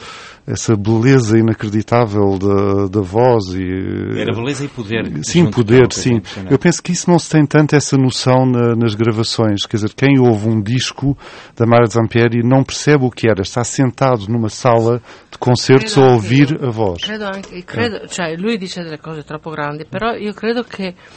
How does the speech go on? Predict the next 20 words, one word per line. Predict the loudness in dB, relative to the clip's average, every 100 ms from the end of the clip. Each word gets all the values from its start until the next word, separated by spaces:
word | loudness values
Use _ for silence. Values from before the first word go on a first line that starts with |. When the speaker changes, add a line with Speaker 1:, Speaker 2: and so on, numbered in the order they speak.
| -20 _
Speaker 3:
mm, | -12 -8 -8 -8 -10 -12 _ _
come | -10 -6 -4
animale | -4 -6 -6 -6 -8
sono | -10 -12 -12
più | -14 -12 -8 -8
animale | -8 -10 -10 -10 -12
da | -12
teatro | -12 -10 -10 -10 -12 -18 -14
e | -12
non | -10 -10 -12
animale | -14 -14 -12 -12 -12 -12 -12
da, | -12 -10 -10 -10
da | -12
disco. | -12 -14 -14 -16 -16 -16 -14
Speaker 2:
Mm. | -16 -18 -20
Speaker 3:
E | -20
chi | -10 -6
ascolta | -6 -8 -8 -6 -6 -6 -8
anche | -6 -8 -8 -10 -12 -12 -12 _ -20 _ _
percepisce | -10 -10 -12 -14 -12 -10 -8 -10 -10 -10 -12